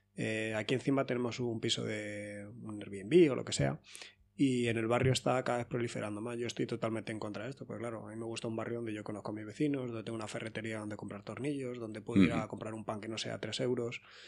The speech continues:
Speaker 1: Entonces, bueno, creo que, bueno,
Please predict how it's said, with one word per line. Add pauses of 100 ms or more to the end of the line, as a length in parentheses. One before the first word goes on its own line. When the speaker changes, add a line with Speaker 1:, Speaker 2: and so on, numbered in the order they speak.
(360)
Speaker 1:
Entonces,
bueno, (200)
creo
que, (960)
bueno,